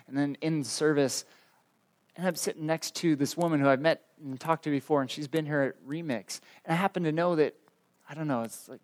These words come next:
ten years ago, her daughter was murdered by the, the girl's husband. And this lady and her husband traveled around following this man all over the country because he still had the kids and they weren't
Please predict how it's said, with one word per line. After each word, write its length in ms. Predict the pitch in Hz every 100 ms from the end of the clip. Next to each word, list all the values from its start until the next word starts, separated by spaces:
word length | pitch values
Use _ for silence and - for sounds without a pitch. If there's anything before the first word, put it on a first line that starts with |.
| _
ten 260 | - 165 156
years 280 | 151 151 139
ago, 380 | 120 110 107 120
her 120 | 139
daughter 720 | 127 139 135 156 143 135 120 _ _ -
was 160 | 139
murdered 480 | 135 180 170 127 110 _ _ _ _ _ _ _ _ _ _ _ _ _ _ _ _ _ _ _
by 240 | 147 151
the, 300 | 143 143 95 - _
the 100 | -
girl's 380 | 135 143 147 135
husband. 480 | - 185 165 - 120 _ _ _ _ _ _ _ _ _ _ _ _ -
And 80 | 170
this 200 | 170 -
lady 240 | 196 185
and 80 | 160
her 140 | 170
husband 400 | 156 196 165 156 - - -
traveled 560 | - 185 185 196 185
around 440 | 151 156 180 175 143
following 540 | - 185 190 220 208
this 180 | 170 -
man 300 | 170 175 156 -
all 400 | 175 202 208 -
over 240 | 185 185 180
the 100 | 147
country 400 | - 196 180 135
because 300 | 123 - 151
he 80 | 151
still 260 | - 190
had 220 | 170 156
the 80 | 131
kids 480 | - - 165 120 120
and 120 | 127
they 60 | 131
weren't 220 | 151